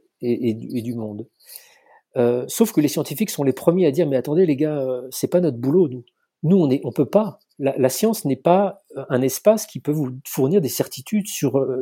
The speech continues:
la totalité de la réalité. La science, c'est une méthode de questionnement. On, on observe des phénomènes, on essaie de les interpréter, on soumet cette interprétation à l'expérimentation, et si ça match, a priori, l'interprétation est plutôt juste.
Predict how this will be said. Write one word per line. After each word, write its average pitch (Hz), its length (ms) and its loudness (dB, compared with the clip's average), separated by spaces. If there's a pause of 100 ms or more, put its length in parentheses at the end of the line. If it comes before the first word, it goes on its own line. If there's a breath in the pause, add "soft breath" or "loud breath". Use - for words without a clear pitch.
(140)
la - 80 -2
totalité 120 440 0
de 151 60 0
la 131 60 2
réalité. 120 520 -4 (420 soft breath)
La 123 80 4
science, 233 360 4
c'est - 220 2
une 131 140 2
méthode 170 320 2
de 123 80 -8
questionnement. 151 680 -6 (560)
On, 120 60 -8 (220)
on 139 120 2
observe 165 320 4
des 135 100 -2
phénomènes, 147 640 -2 (540)
on 127 100 -4
essaie 135 300 0
de 147 80 0
les 127 180 0
interpréter, - 680 -2 (380)
on 127 80 -4
soumet 196 280 4
cette 185 200 2
interprétation 139 640 0
à - 20 -2
l'expérimentation, 120 880 -10 (380)
et 123 80 -8
si 160 100 -6
ça 127 200 2
match, 185 360 -2
a - 60 -12
priori, 147 320 0
l'interprétation 143 480 -4
est 190 80 0
plutôt 190 320 -2
juste. 156 400 -6